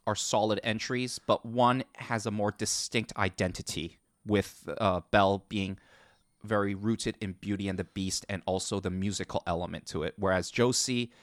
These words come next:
is standard fare, but done at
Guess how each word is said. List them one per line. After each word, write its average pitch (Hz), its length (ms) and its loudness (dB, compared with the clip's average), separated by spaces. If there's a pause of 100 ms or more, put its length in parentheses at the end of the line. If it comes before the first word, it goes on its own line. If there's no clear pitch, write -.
(240)
is - 580 -2 (560)
standard 113 560 0
fare, 101 500 0
but 95 220 0 (140)
done 95 300 2 (100)
at 90 160 -4